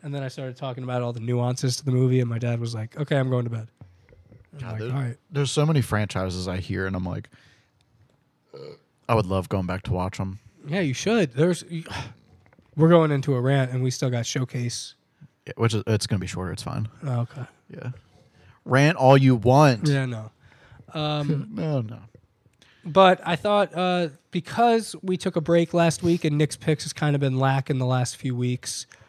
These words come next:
Speaker 1: um, I would go ahead and kinda give some suggestions on movies to watch.
Speaker 2: Mm-hmm.
Speaker 1: Um, there have been some pretty interesting things that I've been seeing. Um, and these are movies that I'm gonna be checking out in the coming weeks and, and, uh, days and weeks. And maybe,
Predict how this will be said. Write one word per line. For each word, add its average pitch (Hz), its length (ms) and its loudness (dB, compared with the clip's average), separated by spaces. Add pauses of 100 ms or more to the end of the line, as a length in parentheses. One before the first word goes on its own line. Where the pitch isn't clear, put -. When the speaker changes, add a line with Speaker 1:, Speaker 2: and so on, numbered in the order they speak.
(240)
Speaker 1:
um, 139 320 2
I 139 140 0
would 160 300 4
go 170 160 6
ahead 156 280 2
and 143 100 -4
kinda 151 280 -2
give 147 200 0
some 147 220 -4
suggestions 147 720 -4
on 135 140 0
movies 139 380 -2
to 131 100 -10
watch. 117 580 -10 (240)
Speaker 2:
Mm-hmm. 92 340 -20
Speaker 1:
Um, 139 220 -4
there 123 120 2
have 147 300 2
been 143 220 2
some 135 260 -2
pretty 151 280 2
interesting 143 400 -4
things 147 320 -2
that 139 100 -4
I've 139 100 -2
been 131 120 -6
seeing. 208 440 2 (480)
Um, 147 280 0
and 147 120 0
these 180 160 4
are 175 60 2
movies 170 260 2
that 156 100 0
I'm 151 100 -2
gonna 151 100 -4
be 143 100 -6
checking 147 360 -4
out 135 200 0
in 139 60 -8
the 135 80 -6
coming 131 300 -6
weeks 127 320 -6
and, 123 320 -8
and, 123 340 -12 (100)
uh, 120 380 -20 (840)
days 147 360 4
and 131 180 0
weeks. 131 420 -2
And 135 180 -6
maybe, 170 440 -2